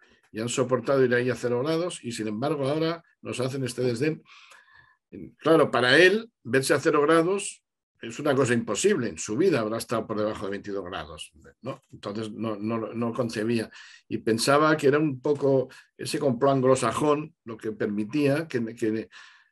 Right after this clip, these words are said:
que, que toleráramos una cosa inhumana completamente, que para nosotros no lo es. Oye, te abrigas y vas, una cosa inhumana en Sudáfrica y no toleráramos,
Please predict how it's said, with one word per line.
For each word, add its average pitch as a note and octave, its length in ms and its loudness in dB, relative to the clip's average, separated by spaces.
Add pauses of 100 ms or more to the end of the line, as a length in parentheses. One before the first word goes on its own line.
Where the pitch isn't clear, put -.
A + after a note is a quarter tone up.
(200)
que, G#2 320 -4
que G#2 480 0
toleráramos B2+ 720 2
una B2+ 200 2
cosa C3+ 360 0
inhumana B2 580 2 (200)
completamente, A#2 920 -2
que F#2 140 -12
para E2 160 -12
nosotros G2 360 -8
no F#2+ 120 -10
lo A#2+ 140 -2
es. - 300 -6
Oye, G#2 180 -10
te - 140 -16
abrigas G#2+ 420 -8
y F#2 80 -8
vas, G#2 280 -10 (580)
una A#2 200 2
cosa B2+ 240 0
inhumana B2+ 400 0
en A2+ 60 -2
Sudáfrica D#3 600 -4
y A2+ 140 -4
no B2 180 0
toleráramos, B2+ 800 -2